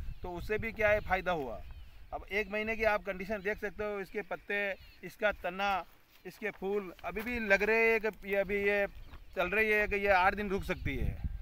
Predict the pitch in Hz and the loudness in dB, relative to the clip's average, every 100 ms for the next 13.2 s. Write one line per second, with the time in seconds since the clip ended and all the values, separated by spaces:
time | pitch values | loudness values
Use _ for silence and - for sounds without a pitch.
0 | - - - 175 185 185 190 220 214 202 | -10 -14 -8 -6 -6 -4 -2 0 0 -2
1 | - - - 165 175 214 214 220 175 175 | -10 -14 -4 -2 -2 -4 -2 -2 0 0
2 | 220 214 214 190 190 202 190 - - - | 2 2 2 2 2 2 0 -2 -4 -2
3 | - - - 185 196 175 180 226 208 208 | 0 -2 0 2 4 2 0 2 4 4
4 | 208 208 196 202 185 180 208 202 196 190 | 4 4 4 2 0 2 2 2 -2 -6
5 | - - - - 175 202 196 143 180 202 | -10 -16 -4 -2 0 0 -2 2 4 8
6 | 214 202 208 185 190 202 208 202 196 196 | 8 8 2 4 4 4 4 2 2 8
7 | 196 185 - - - - 170 175 190 160 | 8 8 0 -20 -18 -8 -6 -2 -2 0
8 | 175 147 170 185 196 180 196 202 190 - | -2 0 0 2 2 4 6 8 6 4
9 | 170 190 208 196 202 151 165 196 160 170 | 0 0 0 4 4 4 2 2 2 0
10 | 175 170 160 - - - 165 190 202 170 | 0 0 -2 -10 -12 -8 0 0 0 -4
11 | 165 175 180 175 165 151 - - - - | -6 -4 0 2 2 0 -8 -20 -20 -12
12 | 151 147 143 175 196 214 214 208 208 208 | -6 -6 -2 2 2 0 0 0 4 6
13 | 208 | 6